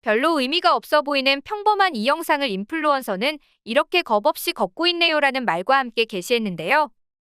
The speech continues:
뒤이어 밤에 혼자 외출하거나 산책하는 일에 대해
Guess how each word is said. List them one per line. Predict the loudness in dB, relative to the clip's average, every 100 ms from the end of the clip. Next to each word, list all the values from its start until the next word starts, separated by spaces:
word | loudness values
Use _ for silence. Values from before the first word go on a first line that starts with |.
| _
뒤이어 | -4 0 2 2
밤에 | 0 0 0
혼자 | -2 0 0
외출하거나 | 2 -2 -2 0 2 2 0
산책하는 | 0 -4 -6 -4 -4 -4
일에 | -2 -2
대해 | -2 -2 -4